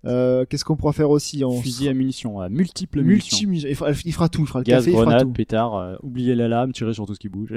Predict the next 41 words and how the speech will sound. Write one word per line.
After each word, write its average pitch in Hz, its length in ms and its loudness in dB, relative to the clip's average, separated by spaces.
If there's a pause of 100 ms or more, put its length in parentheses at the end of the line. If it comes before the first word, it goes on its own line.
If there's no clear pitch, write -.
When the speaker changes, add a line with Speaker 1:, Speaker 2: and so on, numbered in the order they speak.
Speaker 2:
<laughs> - 100 -8
Speaker 1:
Voilà, 139 200 8
c'est 135 120 0
ça. 180 320 2 (140)
Speaker 2:
Enfin, 98 60 -2
on 95 80 -2
verra. 92 120 -2
Speaker 1:
Il - 20 0
y 143 40 6
aura 139 160 8
aussi 160 340 4
le 175 160 4
fait 190 320 -2 (120)
que, 165 240 4
bah, 131 120 -2
vous 120 120 -4
pouvez 127 180 -4
aussi, 143 340 -2
euh, 113 340 0 (600)
casser 147 280 -2
des 143 180 0
icebergs 147 340 0
pour 120 180 -4
aller 120 160 -4
à, 120 60 -4
dans 113 440 -8
des 120 120 -4
zones 127 200 0
spéciales. 190 640 -2
Speaker 2:
Option 214 220 -4
brise-glace 98 440 -8
sur - 140 -12
le 95 80 -8
bateau, 92 260 -8
ouais. 127 180 -12
Speaker 1:
Voilà, 120 500 -2
une 131 80 -14
fois 131 160 -4
que - 60 -8
tu 113 100 -10
l'auras, 147 400 -2